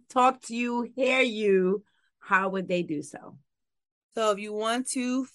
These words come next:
Speaker 2: follow me, you can follow me on Instagram and Twitter at Nora, N O R A underscore Natish, N A T I S H. And that is the main outlets I use for sports, media, and things like that. Now, for my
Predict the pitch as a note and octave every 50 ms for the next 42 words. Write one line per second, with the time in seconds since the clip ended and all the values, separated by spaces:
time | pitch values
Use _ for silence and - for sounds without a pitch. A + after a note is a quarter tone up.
0 | _ _ - A#3 A#3 A3+ G#3 G3 F#3+ F#3 F3+ F3 F3 F3 F3+ G3+ G#3+ G#3+ F#3 -
1 | F#3 - F3+ E3+ F3 E3+ - - F#3+ F#3 - F#3+ F#3+ F#3+ F#3 F3+ F3 F3+ G3+ -
2 | - - F3+ E3 E3 E3 - D#3 D#3+ D#3+ D#3+ D#3+ D#3+ D#3+ D#3+ E3 F#3 G3 - -
3 | - F3+ F#3 F#3 - - F3 E3+ E3 - E3 D#3 D3+ - - D#3+ F#3 A#3+ C4 -
4 | - - _ _ - G#3 G#3+ G#3+ G#3 - - F#3+ G3 F#3 F3 F3 - - B3 D4+
5 | - - _ _ - F3+ F#3 F#3 E3+ E3 - - A#3+ C#4 E4 - - D#3+ E3 E3
6 | D3+ D#3 D3+ - F3 - - - - - _ - - - _ _ _ - G3+ G3+
7 | G3+ G3 G3 F#3+ F#3+ F#3+ F#3 F#3 F3+ - - _ - D#3+ D3 G3 G3+ G#3 G#3 A3
8 | G#3+ G3 F3 - - - - F3+ F#3 F3+ F3 F3 E3 D#3 D#3 _ - F3 F3 F3
9 | F3+ F3+ F3 F3 F3 F3+ F#3 F#3+ G#3+ B3 B3+ - F3+ F3 F3 F#3 F#3 F#3 G3+ G3
10 | F#3+ F#3 F3 F3+ F#3+ F#3 - F3 F3+ F3+ F3+ F3 F3 F3+ F#3+ - - - - F#3+
11 | F#3 F#3 F#3 F3+ - - F3 F3 F3 F3+ F3 F3+ F3+ F3+ F3 F3 F3+ F3+ F3 F3+
12 | F#3 - _ _ _ _ _ _ - E3+ - F3 F#3 F3 F3 F3 E3 E3+ - F3
13 | E3 D#3+ - - - F3 F3 F#3 F3 F3 E3+ - F#3 F3 F3 D#3+ D#3+ D#3+ D3+